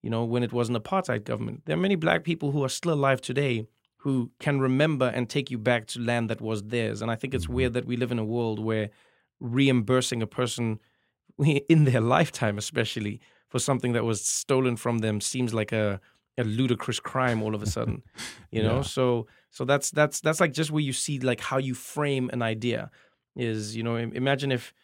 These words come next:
Speaker 1: imagine if I robbed somebody, you know, I just ran into an alley and, like, robbed some old lady, and then they, you know, the police caught me and they were like, "Hey, give the money back." And I was like, "No, this is, are you saying you're gonna take money away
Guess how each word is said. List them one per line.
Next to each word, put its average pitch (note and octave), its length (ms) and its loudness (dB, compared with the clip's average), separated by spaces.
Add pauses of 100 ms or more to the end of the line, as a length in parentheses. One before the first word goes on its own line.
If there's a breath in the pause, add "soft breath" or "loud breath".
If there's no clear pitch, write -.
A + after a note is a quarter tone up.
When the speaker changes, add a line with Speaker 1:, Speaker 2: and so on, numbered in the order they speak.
(180)
Speaker 1:
imagine C3 220 0
if B2 120 -2
I B2+ 100 4
robbed A#2 320 0
somebody, A#2 560 -4
you A#2+ 80 -4
know, A#2 100 -2
I A#2 80 0
just B2+ 300 -12
ran A#2+ 280 0
into A#2+ 180 -2
an A#2 80 -4
alley A#2+ 420 0 (220 soft breath)
and, A2+ 180 -2
like, G#2+ 240 0
robbed A#2+ 340 4
some B2 180 0
old A#2+ 200 0
lady, A#2+ 340 2
and A2 140 0
then A2+ 120 0
they, A2+ 140 2
you A2+ 280 -2
know, A#2 120 0
the A2 100 -4
police B2 320 -2
caught C3 300 -2
me A#2+ 100 0
and A2+ 100 0
they A#2 40 0
were A#2 80 -2
like, A2 140 -2
"Hey, C#3+ 300 2 (100)
give D#3 140 -2
the D#3+ 60 0
money D#3+ 220 2
back." B2+ 260 2
And B2 80 0
I B2+ 40 0
was A2 100 -2
like, G#2 140 -6
"No, G3 300 4
this A2+ 160 -4
is, G2+ 140 -6 (320 soft breath)
are B2+ 60 -2
you E3+ 120 0
saying F3 260 0
you're C#3+ 100 2
gonna A#2+ 160 2
take - 380 0
money D3+ 340 4
away D#3+ 460 4